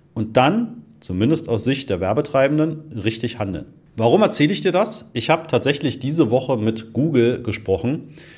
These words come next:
und zwar mit jemandem aus dem Bereich der Google Cloud, und dazu gehört unter anderem auch dieses Predictive Marketing.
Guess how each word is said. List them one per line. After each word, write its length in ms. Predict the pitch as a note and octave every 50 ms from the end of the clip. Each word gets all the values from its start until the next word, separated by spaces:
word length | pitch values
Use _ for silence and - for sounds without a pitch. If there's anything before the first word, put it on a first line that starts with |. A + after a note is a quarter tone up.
| - - _ _ _
und 160 | _ A#2+ G#2+ G#2+
zwar 260 | - - A#2 B2 C#3+
mit 180 | D3+ C#3 -
jemandem 580 | G#2+ A2+ B2 C3 B2+ A#2+ A#2+ A#2+ A#2+ B2 - -
aus 260 | A2+ A2 A2 G#2+ -
dem 160 | - A#2 G#2
Bereich 480 | F#2+ G#2 F2+ F#2 F#2+ G2 G#2+ G#2 - -
der 380 | - G#2 G2 G2 G2 G2 F#2+ F#2+
Google 300 | - A2 A2+ B2 A2+ G#2+
Cloud, 460 | A2+ - - A2 G2 A2 C#3+ E3 -
und 160 | F2 G2 F#2+
dazu 360 | G#2+ G2+ B2 D3 - - D3+ C#3
gehört 300 | C3 A2+ A#2 B2+ B2 -
unter 380 | - B2+ C#3 C#3+ D3 C3+ -
anderem 380 | G#2+ A2+ A#2 A#2+ A2 A#2 A2+ -
auch 260 | F#2+ G#2 A2+ A2+ -
dieses 320 | - A2 G2+ G#2 G#2 -
Predictive 600 | - - - F#2+ E2 A2+ A2+ A2+ - A#2+ - -
Marketing. 520 | G2+ G2+ A2 G#2+ A2+ G#2+ - G2 E2+ D#2